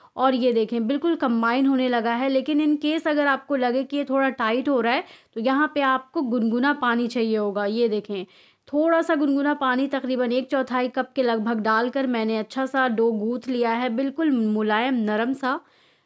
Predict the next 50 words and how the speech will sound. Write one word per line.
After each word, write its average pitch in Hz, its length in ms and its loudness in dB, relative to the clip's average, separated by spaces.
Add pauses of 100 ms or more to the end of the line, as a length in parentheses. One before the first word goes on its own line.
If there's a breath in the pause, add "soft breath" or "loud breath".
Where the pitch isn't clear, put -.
जब 254 160 2
ये 311 120 4
डो 302 160 4
लग 269 220 2
गया, 277 160 0
तो 277 100 0
इसके 262 260 -2
ऊपर 269 240 -2
थोड़ा 277 300 0
सा 294 140 -4
वेजिटेबल 254 500 0
ऑयल 254 260 2
डालकर 233 500 0
इसे 247 220 -2
हमें 220 240 -2
कवर 233 320 -2
कर 262 200 0
कर 277 220 -2
तकरीबन 226 500 -2
दस 262 300 -4
मिनट 277 180 -2
के 233 120 -2
लिए 285 180 0
साइड 214 300 -4
पे - 140 -10
रखना 196 280 -6
है। 190 240 -6 (520 soft breath)
नेक्स्ट 285 320 0
स्टेप 359 200 -2
की 349 80 0
तरफ 339 240 0
आते 320 200 0
हैं, 330 120 2
जहाँ 240 220 0
पे 262 100 -2
हमें 262 180 0
कुछ 285 200 -4
मसाले 226 560 0
निकाल 220 300 0
लेने 208 200 -2
हैं, 208 180 -2
जिसके 214 320 -4
लिए 277 200 0
मैंने 220 260 -2
लिया 220 220 -2
हुआ 214 160 -2
हरा 208 260 -2
धनिया 262 320 0
आधा 214 260 0
बंच, 330 320 -4